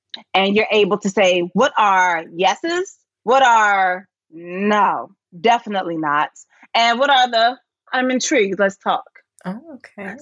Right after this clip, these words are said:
Speaker 1: So now you have a little something, something to see, maybe a little bit about where their sexual history has already lain.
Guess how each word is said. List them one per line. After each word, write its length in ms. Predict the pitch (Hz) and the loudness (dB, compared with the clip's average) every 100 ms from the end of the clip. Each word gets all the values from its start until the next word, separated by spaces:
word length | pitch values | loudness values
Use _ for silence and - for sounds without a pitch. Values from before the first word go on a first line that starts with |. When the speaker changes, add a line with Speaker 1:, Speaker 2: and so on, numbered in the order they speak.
| - | 0
Speaker 1:
So 300 | 254 233 220 | 2 2 0
now 260 | 240 254 339 | 0 0 2
you 160 | 294 | 0
have 280 | 277 247 214 | 0 0 0
a 40 | |
little 220 | 208 208 202 | -2 -2 -2
something, 320 | 247 208 208 | -2 -2 -2
something 520 | 208 190 202 196 196 | 0 0 0 -2 -2
to 200 | - 208 | 0 -2
see, 420 | 190 240 226 208 - | -2 -2 0 0 0
maybe 340 | 226 240 262 | 2 2 2
a 80 | 196 | 2
little 180 | 220 214 | 2 2
bit 120 | 208 190 | 2 2
about 240 | 190 185 | 0 0
where 180 | 202 190 | 0 2
their 200 | 185 196 | 0 0
sexual 360 | 190 185 180 190 | -2 -6 -6 -4
history 360 | 196 - 185 | -4 -2 0
has 180 | 190 180 | 0 2
already 320 | 175 170 165 | 2 0 -2
lain. 760 | 160 165 180 254 240 160 160 | -2 0 2 2 0 -4 -8